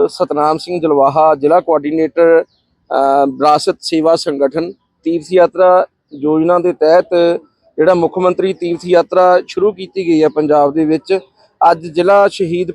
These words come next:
ਭਗਤ ਸਿੰਘ ਨਗਰ ਦੇ ਤਿੰਨੋਂ ਹਲਕੇ ਬਲਾਚੌਰ, ਨਵਾਂਸ਼ਹਿਰ ਤੇ ਬੰਗਾ, ਉਹਦੀਆਂ ਪਹਿਲੀਆਂ ਬੱਸਾਂ ਜਿਹੜੀਆਂ ਅੱਜ ਅਸੀਂ ਇੱਥੋਂ, ਅ, ਸ਼ਹੀਦੇ ਆਜ਼ਮ ਸਰਦਾਰ, ਅ, ਭਗਤ ਸਿੰਘ ਦੇ ਜੱਦੀ ਪਿੰਡ ਖਟਕੜ ਕਲਾਂ ਤੋਂ,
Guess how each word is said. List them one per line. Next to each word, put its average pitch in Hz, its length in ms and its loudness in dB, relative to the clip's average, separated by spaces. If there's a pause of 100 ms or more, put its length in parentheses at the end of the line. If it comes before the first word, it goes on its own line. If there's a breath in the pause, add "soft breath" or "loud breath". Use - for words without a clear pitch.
ਭਗਤ 156 220 0
ਸਿੰਘ 196 180 -4
ਨਗਰ 165 280 0
ਦੇ 185 140 2
ਤਿੰਨੋਂ 185 340 0
ਹਲਕੇ 156 440 0 (440)
ਬਲਾਚੌਰ, 175 720 2
ਨਵਾਂਸ਼ਹਿਰ 170 500 0
ਤੇ 202 140 0
ਬੰਗਾ, 156 540 -2 (420)
ਉਹਦੀਆਂ 196 280 0
ਪਹਿਲੀਆਂ 226 440 2
ਬੱਸਾਂ 180 360 -2
ਜਿਹੜੀਆਂ 180 600 0
ਅੱਜ 170 180 -2
ਅਸੀਂ 190 220 -6
ਇੱਥੋਂ, 185 440 -2 (520)
ਅ, 156 40 2
ਸ਼ਹੀਦੇ 170 480 0
ਆਜ਼ਮ 180 300 2
ਸਰਦਾਰ, 170 680 2
ਅ, - 680 -6 (100)
ਭਗਤ 165 220 2
ਸਿੰਘ 196 260 0
ਦੇ 196 340 2 (120)
ਜੱਦੀ 165 320 -4
ਪਿੰਡ 185 280 -4
ਖਟਕੜ 190 340 -2
ਕਲਾਂ 180 280 0
ਤੋਂ, 170 280 -2